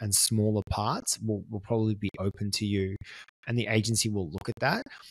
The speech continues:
But if you come to, to us and you're saying, "Oh, well, I want Marvel and Disney and I want television and things like that," and you haven't done anything, we're, we're not gonna take you seriously, and we're not gonna put you forward for that type of opportunity anyway. So, you know, you need to be doing a bunch of things for us to sort of see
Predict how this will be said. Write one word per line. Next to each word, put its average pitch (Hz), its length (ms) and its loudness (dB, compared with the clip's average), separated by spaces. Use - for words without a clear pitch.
But 143 80 -4
if 151 40 -2
you 262 120 6
come 123 320 2
to, 107 400 2
to 104 160 2
us 104 320 2
and 107 100 2
you're 104 80 2
saying, 104 220 -2
"Oh, 95 100 -4
well, 92 140 0
I 101 80 2
want 95 180 0
Marvel 104 500 2
and 95 140 0
Disney 98 520 2
and 95 100 0
I 92 80 0
want 90 260 -4
television 107 520 -2
and 92 100 -6
things 95 160 -8
like 92 200 -10
that," 90 120 -14
and - 420 -6
you 120 40 6
haven't 123 260 4
done 113 180 2
anything, 101 380 0
we're, 117 160 2
we're 120 80 2
not 135 180 4
gonna 127 160 4
take 110 220 2
you 104 80 -2
seriously, 110 640 2
and 117 100 -2
we're 107 80 2
not 101 80 0
gonna 104 220 -2
put - 160 -6
you 107 80 -6
forward 98 320 -2
for - 100 -16
that 95 160 -8
type 95 140 -4
of 95 100 -6
opportunity 92 420 -6
anyway. 92 460 -2
So, 151 360 8
you 151 80 0
know, 123 80 2
you 117 240 4
need 147 160 6
to 120 100 2
be 110 100 2
doing 104 460 0
a 107 60 -8
bunch 117 280 0
of 117 120 -2
things 98 240 -4
for - 120 -4
us 104 140 0
to - 60 -4
sort 101 180 -4
of 95 80 -4
see 95 460 0